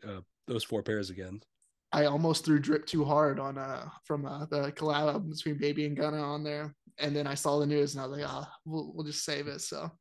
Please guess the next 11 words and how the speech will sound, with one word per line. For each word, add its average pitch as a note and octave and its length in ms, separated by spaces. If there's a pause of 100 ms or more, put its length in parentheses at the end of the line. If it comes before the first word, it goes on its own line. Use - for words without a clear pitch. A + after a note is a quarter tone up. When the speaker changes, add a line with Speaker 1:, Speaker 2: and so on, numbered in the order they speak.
Speaker 1:
Nah, G2+ 360
yeah, G#2+ 220
that A2 160
wouldn't G#2 240
feel G#2+ 180
right. G#2 300 (180)
Speaker 2:
Yeah, F#3 300
uh, D3 380 (180)
crazy F3 380
stuff. G3+ 540
But C#3 260